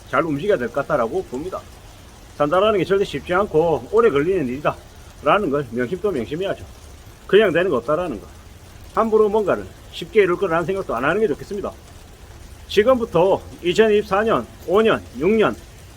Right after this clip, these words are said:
칠 년 정도까지 꽤 참혹한 시간들이 벌어진다라고 저는 생각합니다. 그 시간 동안 어떻게 지내야 되겠습니까? 어떤 마음으로 살아야 되겠습니까? 각오해야죠. 더 강해질 각오,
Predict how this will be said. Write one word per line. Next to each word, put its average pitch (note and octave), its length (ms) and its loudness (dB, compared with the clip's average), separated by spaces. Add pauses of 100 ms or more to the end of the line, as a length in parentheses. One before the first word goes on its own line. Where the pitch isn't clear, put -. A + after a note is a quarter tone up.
(180)
칠 B3+ 200 -2
년 B3 120 4
정도까지 D#3+ 760 2 (500)
꽤 A3 160 0
참혹한 A3+ 400 0
시간들이 B2+ 460 -2
벌어진다라고 D#3+ 840 2
저는 F3+ 200 -2
생각합니다. E3 440 -4 (600)
그 D3+ 120 6
시간 G3+ 260 2
동안 F#3+ 300 2
어떻게 G3+ 280 0
지내야 D3+ 260 -2
되겠습니까? A#2+ 400 -6 (640)
어떤 F3+ 280 2
마음으로 G#3 260 4
살아야 G3 280 2
되겠습니까? G#2 400 -12 (800)
각오해야죠. F#3 640 2 (1040)
더 F#3+ 140 6
강해질 F3 440 2
각오, E3 340 0